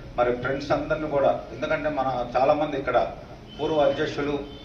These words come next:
మరి సెక్రటరీ, ట్రెజరర్లు అందరూ కూడా ఉన్నారు, పిఎస్టీలు. ఎందుకంటే వాళ్ళు చక్కగా వారి పెద్దన్న గారి వల్ల మంచి వ్యక్తిత్వం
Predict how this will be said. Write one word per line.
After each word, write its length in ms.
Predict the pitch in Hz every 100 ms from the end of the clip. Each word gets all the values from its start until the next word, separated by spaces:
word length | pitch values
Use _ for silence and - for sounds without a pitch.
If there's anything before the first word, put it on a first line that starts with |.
| - 131
మరి 320 | 131 131 127
సెక్రటరీ, 440 | - - 147 147 147
ట్రెజరర్లు 720 | 147 - 143 147 143 135 -
అందరూ 200 | - 170
కూడా 180 | 160 156
ఉన్నారు, 280 | 135 127 117
పిఎస్టీలు. 560 | 135 139 - - - - - - - -
ఎందుకంటే 260 | 160 185 175
వాళ్ళు 180 | 151 -
చక్కగా 680 | 143 - 185 170 131 131 - - - 147
వారి 260 | 151 151
పెద్దన్న 340 | 139 139 165 165
గారి 220 | 156 147
వల్ల 480 | 143 143 120 123 - - - -
మంచి 300 | 151 - 165
వ్యక్తిత్వం 720 | 139 - 170 156 151 147